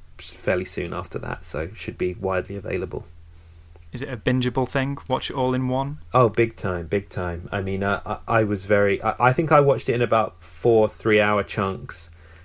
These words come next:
Speaker 1: and it's very kind of, um, it's very therapeutic. It's very, like, you know,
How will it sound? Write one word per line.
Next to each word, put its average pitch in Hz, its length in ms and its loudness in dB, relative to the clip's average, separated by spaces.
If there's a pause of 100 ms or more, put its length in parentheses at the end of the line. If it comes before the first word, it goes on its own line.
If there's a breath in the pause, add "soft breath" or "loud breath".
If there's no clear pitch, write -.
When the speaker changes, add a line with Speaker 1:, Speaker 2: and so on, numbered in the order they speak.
(140 loud breath)
Speaker 1:
and 95 640 -2 (300)
it's 110 220 -4
very 104 480 4
kind 101 320 -2
of, 95 420 -2 (380 soft breath)
um, 95 560 -2
it's 110 180 -2
very 113 340 4
therapeutic. 104 960 0
It's 110 180 -4
very, 104 320 2
like, 98 480 -2
you 107 160 -4
know, 95 240 -2